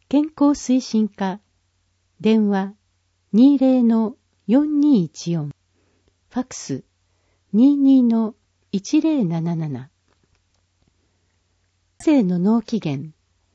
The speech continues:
二月二十八日火曜。固定資産税、都市計画税第四期。国民健康保険税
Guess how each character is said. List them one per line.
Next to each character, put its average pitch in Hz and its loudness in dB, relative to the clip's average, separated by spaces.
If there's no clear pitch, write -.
二 226 2
月 302 0
二 294 4
十 208 0
八 160 -10
日 160 -8
火 214 -2
曜。 180 0
固 247 -2
定 311 2
資 - -8
産 262 2
税、 143 -8
都 240 2
市 311 -2
計 294 0
画 262 -4
税 151 -8
第 220 0
四 156 -2
期。 123 -12
国 277 4
民 311 2
健 294 2
康 285 2
保 247 -2
険 240 0
税 135 -8